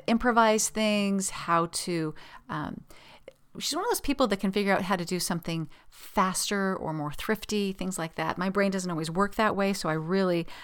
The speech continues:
appreciate the fact, and she's got all kinds of information on scrap quilts and all kinds of things. She's very inspirational. And the last one on,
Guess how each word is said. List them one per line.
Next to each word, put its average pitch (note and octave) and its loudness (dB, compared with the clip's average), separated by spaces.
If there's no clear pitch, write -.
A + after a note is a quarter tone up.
appreciate E3+ -2
the F3 -2
fact, D#3 -2
and E3 -6
she's F3 -4
got - -4
all B3+ -4
kinds F3 -2
of E3 -4
information - -6
on - -8
scrap - 0
quilts - -2
and D3+ -4
all G3+ 6
kinds E3+ 0
of - -10
things. - -4
She's E3 -4
very F3+ 0
inspirational. - -4
And E3+ -2
the F3 4
last - 2
one C#4+ 4
on, G3+ 6